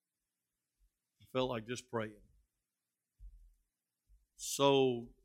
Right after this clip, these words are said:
disgusted, so discouraged. I'll admit it. Some days I don't have much faith.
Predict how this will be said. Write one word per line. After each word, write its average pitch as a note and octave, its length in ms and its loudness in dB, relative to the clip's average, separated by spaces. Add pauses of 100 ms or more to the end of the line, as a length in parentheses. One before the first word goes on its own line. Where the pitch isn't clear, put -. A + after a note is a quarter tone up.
disgusted, - 680 -14 (480)
so B2+ 400 -2
discouraged. - 460 -18 (1500)
I'll B2+ 220 2
admit B2+ 340 0
it. - 140 -16 (2000)
Some B2 220 -4
days B2+ 280 2
I C#3 80 4
don't B2+ 220 -4
have A#2+ 160 -2
much A#2 280 -10
faith. G2 280 -18